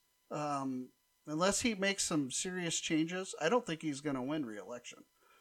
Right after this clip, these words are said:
simply because he's, he seems to be going past, uh,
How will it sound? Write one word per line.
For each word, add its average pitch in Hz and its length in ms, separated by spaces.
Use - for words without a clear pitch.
simply 214 520
because 175 800
he's, 165 380
he 165 100
seems 220 420
to 202 80
be 170 140
going 175 400
past, 156 600
uh, 170 60